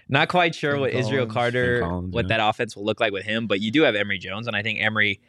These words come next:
Speaker 1: would probably be the first to tell you that he thinks he could win the job,
Speaker 3: Yep.
Speaker 1: um,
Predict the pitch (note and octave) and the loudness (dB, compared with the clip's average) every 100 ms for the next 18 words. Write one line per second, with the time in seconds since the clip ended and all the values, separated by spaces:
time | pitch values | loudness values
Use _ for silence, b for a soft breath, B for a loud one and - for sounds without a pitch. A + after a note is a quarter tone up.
0 | b - A#2+ C3+ B2+ A#2 A2+ - A#2 - | b -2 2 2 2 2 2 4 0 0
1 | G#2 G#2+ B2 G2+ A2 A2 G#2+ G2 - G2+ | -2 2 4 4 0 -2 -2 -2 -2 -2
2 | G2 F#2+ F#2+ F2+ F2+ B2 - _ _ _ | 0 0 -2 0 0 0 -4 _ _ _
3 | G2 A2+ E2+ E2 C#2+ | 2 2 2 -4 -8